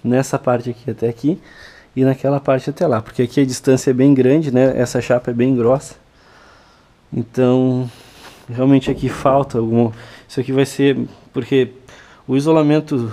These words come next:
acústico também vai, vai dar um bom resultado, mas o principal aqui vai ser o isolamento térmico, né? Vem muito mais calor de cima do que de baixo,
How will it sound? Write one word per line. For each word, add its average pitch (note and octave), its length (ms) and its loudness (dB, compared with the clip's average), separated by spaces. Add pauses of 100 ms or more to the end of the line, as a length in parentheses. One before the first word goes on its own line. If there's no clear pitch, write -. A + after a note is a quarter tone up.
(160)
acústico - 680 -4
também B2+ 340 2
vai, E3+ 160 2
vai D#3+ 200 0
dar D#3 140 2
um E3+ 100 -2
bom E3+ 140 2
resultado, F3 560 0
mas A#2 200 2
o A#2+ 60 -6
principal D3 540 2
aqui D3+ 420 -6
vai D#3 140 0
ser D3+ 180 -2
o D3+ 460 2
isolamento D3 520 -2
térmico, C3+ 460 -2
né? A2+ 100 -2
Vem A2 140 -4
muito B2 260 -4
mais C3 140 -4
calor B2+ 320 -2
de B2+ 120 -14
cima B2 360 -2
do C3 80 -4
que C#3+ 140 -14
de D3+ 80 -8
baixo, B2 380 -2